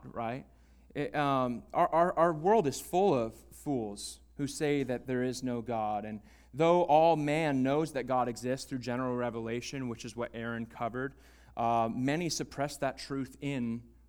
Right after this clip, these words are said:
what? Unrighteousness. Many would rather live and do what's right in their own eyes instead of acknowledge that there's a God and submit their life to this God. Um, and, you know,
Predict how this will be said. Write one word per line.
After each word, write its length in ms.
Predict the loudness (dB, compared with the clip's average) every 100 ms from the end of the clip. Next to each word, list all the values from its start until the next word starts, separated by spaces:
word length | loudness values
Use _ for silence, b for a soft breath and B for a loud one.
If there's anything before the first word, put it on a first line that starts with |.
| -4
what? 280 | -2 -2 -8 -20 _
Unrighteousness. 1040 | -6 -2 -2 -2 -6 -10 -12 -12 -12 -16 -16 b b b -2
Many 280 | 0 2 2
would 160 | 0
rather 340 | 4 4 6 4
live 360 | 4 4 4
and 120 | 2 0
do 160 | 0
what's 180 | 0 -2
right 240 | 0 0
in 120 | 2 0
their 200 | 0 -2
own 220 | -2 0
eyes 320 | -2 -4 -4
instead 340 | -8 -4 -2
of 220 | 0 -2 -6 B B
acknowledge 600 | -2 2 4 4 2 -2
that 140 | -4
there's 200 | -4 -6
a 40 | -2
God 380 | 4 6 4 2
and 100 | -4
submit 520 | -6 -6 -4 -6 -6
their 120 | -6
life 460 | -4 -4 -4 -10 -20 -20 -8
to 200 | -4 -2
this 240 | -4 -4
God. 380 | -8 -6 -8 -12 -20 b b b b -6
Um, 380 | 0 2 0 -2
and, 440 | -4 -2 -2 -4
you 160 | -6 -4
know, 320 | -4 -4 -8